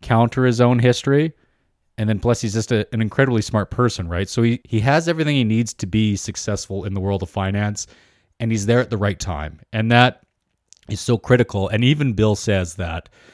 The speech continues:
uh, once he gets to the point where he's investing in Russia, he acknowledges and he sees this opportunity as perishable. Like, that's what he says at one moment in the book. Like, he understands, like, if, if I don't act on this now,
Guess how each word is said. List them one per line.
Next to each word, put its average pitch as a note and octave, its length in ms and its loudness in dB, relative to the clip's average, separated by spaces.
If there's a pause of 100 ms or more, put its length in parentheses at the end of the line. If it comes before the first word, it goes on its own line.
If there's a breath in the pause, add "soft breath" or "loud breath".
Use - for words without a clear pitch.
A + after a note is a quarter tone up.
(480 soft breath)
uh, E2 360 -6
once G#2 440 0
he A#2+ 100 2
gets A#2 260 2
to - 40 -16
the G2+ 80 -8
point G#2 300 -2
where F#2+ 100 -2
he's F#2 140 -2
investing F#2+ 460 -4
in E2+ 80 -10
Russia, F2 500 -4 (300 soft breath)
he A2+ 100 -4
acknowledges G#2+ 680 4
and G#2+ 120 -6
he G#2+ 80 -2
sees C3+ 680 0
this A2 220 -6
opportunity G2 760 -4
as F#2 320 -4
perishable. D#2+ 720 -6
Like, F2+ 120 -12
that's A2 260 0
what A2 120 0
he G2+ 60 -2
says F#2+ 540 -4 (240 soft breath)
at - 140 -12
one G#2+ 200 -2
moment G2+ 360 -4
in F2+ 80 -8
the E2+ 80 -8
book. D#2 300 -6
Like, E2+ 140 -8
he A#2+ 220 -6
understands, G#2+ 680 0
like, F2 180 -6
if, F#2+ 120 -12 (180)
if G#2 160 -6
I A2 100 4
don't C#3 160 2
act B2 240 2
on G#2 120 0
this G2 180 -4
now, G#2 360 0